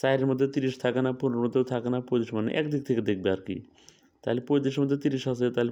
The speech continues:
পঁয়ত্রিশের সোজা এই, এই জিনিসটা। তার মানে সারণীতে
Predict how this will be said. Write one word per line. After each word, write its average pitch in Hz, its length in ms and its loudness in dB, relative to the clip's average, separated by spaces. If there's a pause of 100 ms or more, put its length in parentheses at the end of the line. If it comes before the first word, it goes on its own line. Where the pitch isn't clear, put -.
পঁয়ত্রিশের 135 560 0
সোজা 131 280 2 (200)
এই, 127 120 4 (400)
এই 113 100 4 (180)
জিনিসটা। 95 440 -2 (500)
তার 110 200 0
মানে 143 160 2 (460)
সারণীতে 127 640 2